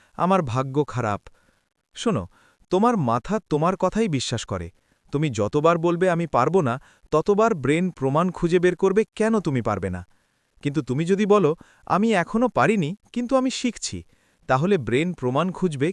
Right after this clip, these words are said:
কিভাবে তুমি পারো। এটা কোনো ফেক পজিটিভিটি না, এটা মানসিক ট্রেনিং। নিজেকে শাসন করো, কিন্তু অপমান করো না। শেষে একটা ছোট্ট রিয়ালিটি চেক। এখন শোনো, শুধু শুনে ভালো লাগলে হবে না, একটুও না।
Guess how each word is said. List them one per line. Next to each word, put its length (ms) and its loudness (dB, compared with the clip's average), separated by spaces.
কিভাবে 420 -2
তুমি 220 0
পারো। 280 -4
এটা 200 0
কোনো 200 2
ফেক 440 -2
পজিটিভিটি 500 0
না, 260 0
এটা 200 2
মানসিক 640 -2
ট্রেনিং। 420 -2
নিজেকে 380 -2
শাসন 440 -4
করো, 240 2
কিন্তু 320 -2
অপমান 420 0
করো 200 -6
না। 200 -12
শেষে 380 -2
একটা 320 0
ছোট্ট 380 0
রিয়ালিটি 420 2
চেক। 280 -14
এখন 280 0
শোনো, 260 -4
শুধু 260 -4
শুনে 340 -2
ভালো 300 0
লাগলে 280 2
হবে 220 2
না, 120 -4
একটুও 480 2
না। 140 -6